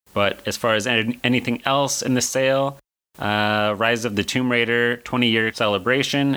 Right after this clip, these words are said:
is five dollars and ten cents. So there's that.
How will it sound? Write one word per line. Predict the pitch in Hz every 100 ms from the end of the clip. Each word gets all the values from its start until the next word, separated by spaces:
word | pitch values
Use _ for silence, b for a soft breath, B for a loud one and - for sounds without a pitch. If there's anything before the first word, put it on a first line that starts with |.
| 139
is | 101 95 82
five | - - - 104 113
dollars | 110 110 113 104
and | 87 80
ten | 135 135
cents. | 127 92 95 - - - B B B -
So | - 104
there's | 98 95 90
that. | 110 123 139